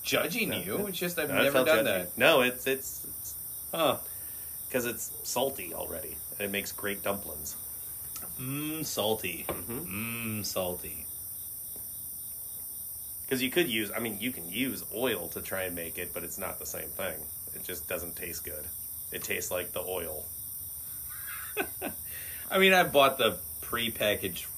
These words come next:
Speaker 1: frozen stuff.
Speaker 2: Yeah.
Speaker 1: It's fine.
Speaker 2: I buy the little packets of it where
Speaker 1: Yeah.
Speaker 2: I make it. No. I can't believe you never owned lard. Who doesn't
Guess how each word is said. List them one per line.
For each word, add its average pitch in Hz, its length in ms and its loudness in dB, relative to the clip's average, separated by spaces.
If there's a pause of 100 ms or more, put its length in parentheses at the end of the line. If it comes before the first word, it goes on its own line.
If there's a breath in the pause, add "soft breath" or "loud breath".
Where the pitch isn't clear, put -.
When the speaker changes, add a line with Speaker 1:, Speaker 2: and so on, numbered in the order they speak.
Speaker 1:
frozen 98 600 0
stuff. 98 480 2 (240)
Speaker 2:
Yeah. - 160 6
Speaker 1:
It's - 80 2
fine. - 560 -6
Speaker 2:
I 156 60 -4 (180)
buy 131 140 2
the 123 60 -2
little 113 180 0
packets 110 440 0
of 113 160 2
it 123 120 -2
where 104 140 4
Speaker 1:
Yeah. 123 100 6
Speaker 2:
I 104 120 6
make 92 80 -4
it. 120 180 0 (920 loud breath)
No. - 200 0 (680 loud breath)
I - 40 -2
can't 120 200 -2
believe 107 180 0
you 101 80 -2
never 101 320 2
owned 101 220 -2
lard. 90 420 2 (160)
Who 131 140 0
doesn't 120 380 2